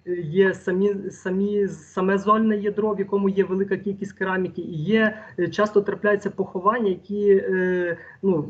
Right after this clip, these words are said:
вони впущені в це зольне ядро, і, м, часто незрозуміло, чи вони там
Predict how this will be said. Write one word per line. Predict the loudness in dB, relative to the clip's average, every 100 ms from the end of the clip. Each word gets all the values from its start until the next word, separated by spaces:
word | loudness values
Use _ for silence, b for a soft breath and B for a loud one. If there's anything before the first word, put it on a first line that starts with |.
| 0
вони | 4 4
впущені | 2 -2 -2 0 -2 -2
в |
це | 0 0
зольне | 2 2 4
ядро, | 2 2 0 0 -2 B B
і, | 2
м, | 2 2 -4 -10 -14
часто | -2 -2 2
незрозуміло, | 0 2 -2 2 4 6 4
чи | 0 -4
вони | 0 2 2
там | 0 0 0